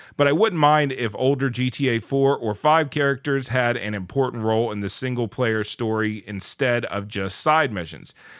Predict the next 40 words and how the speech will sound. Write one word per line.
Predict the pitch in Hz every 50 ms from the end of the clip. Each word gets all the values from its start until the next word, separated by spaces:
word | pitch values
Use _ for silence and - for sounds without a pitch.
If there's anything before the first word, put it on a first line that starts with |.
| - -
Maybe | - 190 220 226 202 180
Lester | 170 165 151 - - 160
gets | 143 147 143 127 -
in | 143 113
contact | - 139 135 131 123 - 135 127 123 - 131
with | 131 127
us | 123 117
for | - - 123 110
a | 98
heist | - 127 123 123 113 - -
or | 120 110
something. | - 147 131 120 110 131 120
I | 101 107 127
don't | 127 110 98
know. | 95 87 87
My | 90 98 123 151
grammar | 147 151 214 220 202 180
here | 160 156 156 151
should | 135 - - 127 117
prove | - - 160 156 147 143 -
I'm | - 135 131 135 135
no | 131 123 123
writer. | 113 113 120 123 123 120 107 101 - - - - - - -
That's | 151 165 151 -
Rockstar's | 147 147 143 139 - - - 113 104 101 92
job. | - 120 104 95 92 92 104 113
Curious | - - 196 226 226 -
what | 190 180 -
your | 165 143
thoughts | 127 151 139 139 120 -
are | 143 131 127 131 120
on | 110 117 110 101
both | 92 123 131 131 -
the | - 117
new | 113 131 139 139 131
and | 120 117
old | 117 123 127 120
way | 120 120 117 113 113 113 113 113 117 123 - -
of | 120 113 104 -
s-, | - -